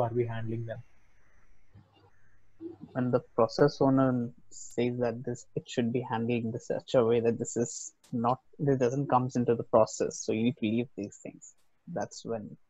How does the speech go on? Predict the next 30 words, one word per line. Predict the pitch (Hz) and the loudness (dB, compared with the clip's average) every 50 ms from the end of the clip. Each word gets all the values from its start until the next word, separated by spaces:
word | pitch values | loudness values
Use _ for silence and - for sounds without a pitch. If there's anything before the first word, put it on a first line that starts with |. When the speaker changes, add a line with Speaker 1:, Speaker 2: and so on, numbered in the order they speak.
| _ _ _ _ _ _ _ _ _ _ _ - - - | _ _ _ _ _ _ _ _ _ _ _ -20 -12 -8
Speaker 2:
we | 120 113 107 | -8 -6 -6
just | - 117 - _ - | -8 -10 -12 _ -8
put | 117 110 120 | -8 -6 -6
it | 120 | -6
into | 117 113 - - | -8 -8 -8 -8
exception. | - - - - - - - - - - - - - - _ _ _ _ _ _ - | -10 -10 -10 -8 -6 -6 -6 -8 -10 -14 -12 -12 -14 -16 _ _ _ _ _ _ 0
Speaker 1:
Yes. | 135 135 127 120 - - - - - - _ _ - - - | 2 4 4 4 2 -2 -14 -20 -20 -20 _ _ -8 2 4
Okay. | 147 131 - 127 113 113 - - - - - - _ _ - - - | 4 4 6 4 0 0 -2 -14 -20 -20 -20 -20 _ _ -20 -4 4
So | - 180 170 165 165 165 165 160 151 | 8 10 10 12 10 10 8 4 2
Speaker 2:
It's | 151 160 | 2 2
a | 147 | 4
known | 139 139 135 143 143 143 135 120 | 6 8 8 8 8 6 4 2
one. | 107 104 98 101 - - - - - - - - - - | 0 -2 -4 -8 -10 -16 -20 -20 -20 -20 -20 -20 -12 -6
Speaker 1:
Yes, | 147 139 131 123 113 110 - - | 0 2 4 4 4 2 -2 2
known | 143 147 160 175 170 | 6 10 12 12 12
exception. | 156 139 - - 160 151 156 - - 180 180 175 156 | 10 10 10 10 8 8 8 8 6 6 6 6 4
Okay, | 139 143 135 - 151 135 123 135 135 | 2 2 6 6 6 6 6 6 2
this | 127 139 143 | 2 4 4
is | 143 139 131 | 6 8 10
already | 139 135 139 147 151 156 156 | 10 10 10 10 10 8 6
known. | 143 139 139 147 180 175 - _ _ _ _ _ - | 6 6 4 4 2 2 -2 _ _ _ _ _ 6
No | 147 147 147 | 8 10 10
need | 151 151 151 | 10 8 8
to | 151 | 10
worry | 139 139 131 139 147 | 10 12 12 12 12
about | 147 135 139 139 135 139 165 | 10 10 10 8 8 8 6
it, | 170 151 | 4 6
even | 139 131 143 143 | 4 6 6 6
if | 143 135 131 127 | 4 4 4 4
this | 139 135 - | 4 4 2